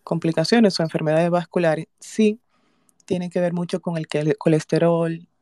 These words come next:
vida, estilo de vida saludable, hacer ejercicios, controlar.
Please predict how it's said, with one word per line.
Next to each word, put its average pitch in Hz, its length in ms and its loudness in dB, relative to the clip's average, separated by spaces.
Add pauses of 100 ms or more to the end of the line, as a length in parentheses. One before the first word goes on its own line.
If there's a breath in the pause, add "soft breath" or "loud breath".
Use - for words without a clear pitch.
(140)
vida, 156 340 -6 (120)
estilo 160 320 -4
de 165 100 -2
vida 156 220 -4
saludable, 156 1000 0
hacer 156 300 -4
ejercicios, 160 1040 0 (520 soft breath)
controlar. 170 680 4